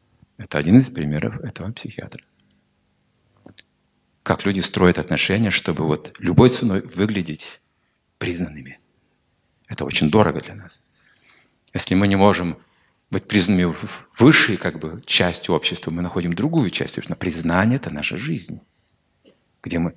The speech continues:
чувствуем, что мы ценны и нужны людям друг другу. М? Это он описывает, как это происходит дальше. Скрытность. За скрытностью потом, даже он получает славу, он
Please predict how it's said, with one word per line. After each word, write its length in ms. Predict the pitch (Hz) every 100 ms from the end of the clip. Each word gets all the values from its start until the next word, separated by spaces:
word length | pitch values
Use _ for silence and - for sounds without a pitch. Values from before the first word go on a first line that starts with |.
| _
чувствуем, 320 | - 120 -
что 160 | - -
мы 140 | 92
ценны 440 | 95 - 87 95 127
и 140 | -
нужны 380 | 95 104 123 82
людям 220 | 78 -
друг 220 | - 101 101
другу. 280 | - 104 - _ _ _ _ _
М? 180 | 95 95 _ _ _ _ _ _ _ _ _ _ _ _ _ _ _ _
Это 160 | - 101
он 80 |
описывает, 340 | 90 - 117 -
как 220 | - 95
это 100 | 113
происходит 380 | - 113 - 104
дальше. 360 | - - - - _ _ _ _ _ _
Скрытность. 600 | - - - - - _ _ _ _ _ _ _ _ _ _ _ _ _ _ _ _ _ _ _ _ _ _ _
За 160 | - 151
скрытностью 720 | - 196 220 156 - - 85
потом, 520 | - 117 95 67 53 _
даже 320 | - - 165 202
он 40 |
получает 320 | 196 196 185
славу, 520 | - - 175 208 214
он 500 | 147 92 101 104 -